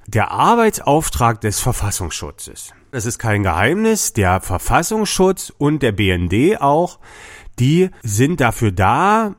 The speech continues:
unseren Staat, unsere Gesellschaft, unsere Regierung vor Feinden von innen zu schützen. Also die sind jetzt nicht dafür da, uns vor den Russen zu beschützen, der B N D schon so ein bisschen, da gibt's ja die Auslandsspionage, aber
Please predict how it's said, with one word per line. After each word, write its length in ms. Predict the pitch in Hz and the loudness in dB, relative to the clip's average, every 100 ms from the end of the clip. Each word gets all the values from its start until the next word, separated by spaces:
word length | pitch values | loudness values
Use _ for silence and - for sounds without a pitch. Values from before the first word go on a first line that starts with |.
| - | -2
unseren 340 | 131 110 104 | 0 2 0
Staat, 560 | - - 135 156 202 214 | -2 -2 0 2 2 0
unsere 300 | 135 120 107 | -2 0 0
Gesellschaft, 1000 | 98 87 101 165 190 - 170 175 - - | 0 2 2 2 2 0 2 0 -4 -4
unsere 300 | 127 113 107 | -2 0 -2
Regierung 640 | 95 101 165 185 185 190 - | -2 -2 0 2 0 0 -2
vor 240 | 120 117 | 0 2
Feinden 680 | 113 - 107 143 180 170 160 | 2 0 0 0 0 -2 -2
von 280 | - 131 120 - | 0 -2 0 2
innen 480 | 160 151 104 80 - | 4 4 0 -4 -10
zu 180 | - | -12
schützen. 500 | 90 - 76 - - - | -10 -10 -12 -14 -18 -14
Also 260 | 92 92 | -6 -4
die 140 | 98 98 | -2 0
sind 220 | 117 123 | 0 0
jetzt 200 | 131 - | -2 0
nicht 200 | 117 - | -2 0
dafür 260 | 101 - 98 | -2 0 0
da, 380 | 87 98 120 143 - - - - - - | 2 2 0 -2 -12 -20 -20 -20 -12 -2
uns 240 | 127 127 | 0 0
vor 180 | - 104 | -2 0
den 140 | 95 | 0
Russen 340 | 98 185 - 202 | 0 0 -2 -2
zu 140 | 190 | -2
beschützen, 380 | 175 185 - 147 | -2 -2 0 0
der 100 | 202 | 0
B 160 | 113 | 2
N 100 | 113 | 2
D 220 | 101 156 208 | 2 2 2
schon 360 | - 180 247 | 0 2 2
so 80 | 220 | 0
ein 80 | 214 | -2
bisschen, 220 | 196 170 | -2 -2
da 80 | 127 | -2
gibt's 160 | 123 | -2
ja 60 | 127 | -4
die 100 | 107 | -2
Auslandsspionage, 1080 | 101 160 208 190 - 170 156 139 143 156 - | 0 0 0 -2 -2 0 2 2 0 0 -2
aber 380 | 110 131 135 | 0 0 -2